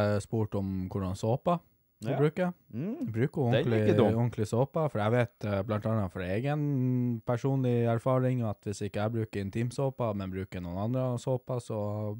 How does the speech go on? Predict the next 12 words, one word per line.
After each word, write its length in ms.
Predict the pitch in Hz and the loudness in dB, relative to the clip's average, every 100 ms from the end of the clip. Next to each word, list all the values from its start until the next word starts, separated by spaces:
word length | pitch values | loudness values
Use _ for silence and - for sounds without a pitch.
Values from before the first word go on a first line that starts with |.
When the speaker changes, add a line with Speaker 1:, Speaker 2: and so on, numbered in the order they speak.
| 139 _ _ | -12 _ _
Speaker 1:
blir 180 | 226 208 | -6 0
jeg 220 | 160 135 | 2 2
også 180 | 101 107 | 0 -2
litt 160 | 101 101 | -2 -4
sånn 580 | 92 90 92 92 95 92 _ _ | -6 -8 -8 -8 -10 -14 _ _
Speaker 2:
Irritabel. 720 | 135 123 117 120 113 92 78 - - | 0 2 2 4 2 2 -4 -8 0
Speaker 1:
tørr, 240 | - 87 - _ | 2 2 -4 _
Speaker 2:
Ja. 180 | 120 113 - - | -2 0 -2 -10
Speaker 1:
rett 320 | - 101 98 98 | -10 -4 -4 -4
og 60 | |
slett. 300 | 92 95 - - | -10 -12 -10 -2
Speaker 2:
Ja. 140 | 143 | -2